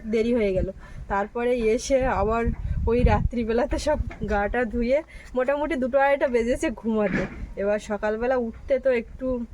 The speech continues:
দেরি হচ্ছিল, তো কিন্তু দেরি করলেও আবার হচ্ছে না, ওনারা চলে যাবেন বলে সকাল টানে উঠলাম।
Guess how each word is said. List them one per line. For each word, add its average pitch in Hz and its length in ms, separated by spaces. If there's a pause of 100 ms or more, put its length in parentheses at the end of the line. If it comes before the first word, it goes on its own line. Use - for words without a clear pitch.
(320)
দেরি 220 280
হচ্ছিল, 262 440
তো 240 180
কিন্তু 247 240
দেরি 233 300
করলেও 262 360
আবার 262 260
হচ্ছে 269 380
না, 247 180 (380)
ওনারা 226 300
চলে 233 340
যাবেন 247 320
বলে 254 240
সকাল 220 380
টানে 226 200
উঠলাম। 247 500